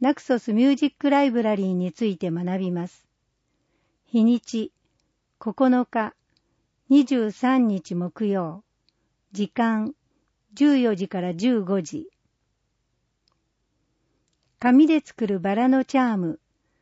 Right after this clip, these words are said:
フラージュワークショップ。七月十五日日曜から、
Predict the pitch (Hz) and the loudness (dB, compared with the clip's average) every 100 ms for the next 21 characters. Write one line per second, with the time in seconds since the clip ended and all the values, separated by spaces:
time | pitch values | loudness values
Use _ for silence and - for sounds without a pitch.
0 | _ - 233 269 294 247 196 196 233 254 | _ -4 0 2 2 2 -2 0 0 -2
1 | - 240 220 _ - - - _ _ _ | -4 -4 -4 _ -18 -18 -18 _ _ _
2 | _ _ _ _ _ _ _ _ _ - | _ _ _ _ _ _ _ _ _ -8
3 | - 285 302 302 254 302 277 247 220 202 | 2 4 4 2 2 2 2 0 -2 -2
4 | 208 190 185 - 240 214 - 165 170 180 | -4 -4 -4 -2 0 -2 -4 -6 -8 -10